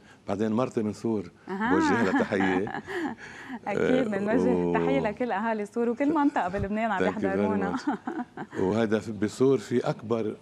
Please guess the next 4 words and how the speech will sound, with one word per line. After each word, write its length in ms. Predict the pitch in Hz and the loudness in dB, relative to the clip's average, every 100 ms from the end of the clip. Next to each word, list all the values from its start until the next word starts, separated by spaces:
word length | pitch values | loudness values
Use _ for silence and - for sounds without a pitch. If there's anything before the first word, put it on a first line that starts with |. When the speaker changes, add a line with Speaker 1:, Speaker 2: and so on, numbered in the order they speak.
| - | -8
Speaker 1:
ملعب 560 | 101 104 127 113 113 127 120 - - - - - - | -2 0 0 0 -2 -4 -8 -20 -20 -20 -20 -18 -4
روماني 800 | 101 98 104 117 117 113 120 131 - - - - | 0 2 4 4 4 2 2 -2 -8 -20 -20 -4
للسبق 540 | 95 95 90 127 110 | 0 0 0 0 0
الخيل 420 | 104 95 120 98 | -2 -2 -2 -2